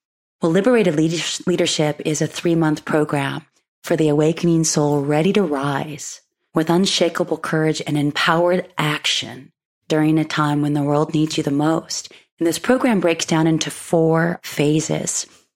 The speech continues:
It starts with initiation, where you'll navigate your current reality with way more clarity and certainty. Then we move into reclamation. Reclaim your sovereignty with the rooted confidence to rise. Integration is the third phase. This is where you're gonna discover your unique role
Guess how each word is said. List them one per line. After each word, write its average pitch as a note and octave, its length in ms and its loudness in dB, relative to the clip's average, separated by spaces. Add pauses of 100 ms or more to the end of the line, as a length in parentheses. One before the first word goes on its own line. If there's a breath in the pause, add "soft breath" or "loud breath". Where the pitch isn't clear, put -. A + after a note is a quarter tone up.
(180)
It - 60 -14
starts F#3 220 0
with F#3+ 120 -2
initiation, D#3+ 720 0
where D#3+ 80 2
you'll D#3 140 2
navigate D#3+ 500 2
your D#3+ 120 -2
current - 360 -2
reality D3+ 440 0
with D3 200 -6
way D#3+ 300 2
more D3 180 0
clarity D3 540 0
and B2 200 -4
certainty. C3+ 920 -4 (460)
Then F3 120 0
we F3 60 4
move F3 200 4
into E3 180 4
reclamation. D3+ 840 0 (240)
Reclaim F#3 560 2
your D3 200 2
sovereignty F#3+ 760 0
with F3 200 -2
the D3+ 100 -2
rooted F#3 520 0
confidence D3 760 -2
to - 180 -6
rise. C3 720 -6 (560)
Integration F3+ 680 2
is D#3+ 140 0
the D#3 60 -4
third D#3 340 -2
phase. E3 380 -2
This A3+ 180 -2
is B3 120 -4
where B3+ 120 0
you're A#3 140 2
gonna F3+ 220 2
discover D#3+ 600 -2
your E3 420 0
unique F3+ 540 0
role D3+ 560 0